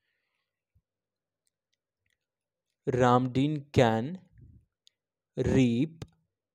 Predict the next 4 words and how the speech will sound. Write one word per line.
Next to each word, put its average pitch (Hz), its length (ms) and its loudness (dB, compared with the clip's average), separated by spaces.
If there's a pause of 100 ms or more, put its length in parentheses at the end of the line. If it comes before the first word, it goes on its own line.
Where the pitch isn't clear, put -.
(420)
five 131 480 2
by 147 180 6
six - 760 0 (4000)
part 131 340 4